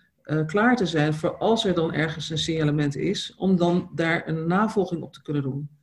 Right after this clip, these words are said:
Want dat blijkt, een automatische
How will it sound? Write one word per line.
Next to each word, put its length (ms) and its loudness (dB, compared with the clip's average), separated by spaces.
Want 360 2
dat 180 2
blijkt, 680 4
een 200 0
automatische 1300 2